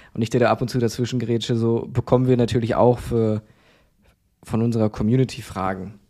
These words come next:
zum Podcast, zu den einzelnen Themen. Ist jetzt mittlerweile unsere sechzehnte Folge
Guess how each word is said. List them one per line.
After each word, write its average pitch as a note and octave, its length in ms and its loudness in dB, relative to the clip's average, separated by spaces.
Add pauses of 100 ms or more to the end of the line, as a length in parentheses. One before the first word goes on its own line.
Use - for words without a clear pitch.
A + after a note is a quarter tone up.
(240)
zum A2+ 300 -8
Podcast, G2 760 -6
zu - 180 -2
den A2 140 4
einzelnen G#2 520 0
Themen. G2+ 360 0
Ist F#2+ 120 -6
jetzt A2 140 -4
mittlerweile B2 440 0
unsere A2 220 -4
sechzehnte A2 400 -4
Folge C#3+ 440 2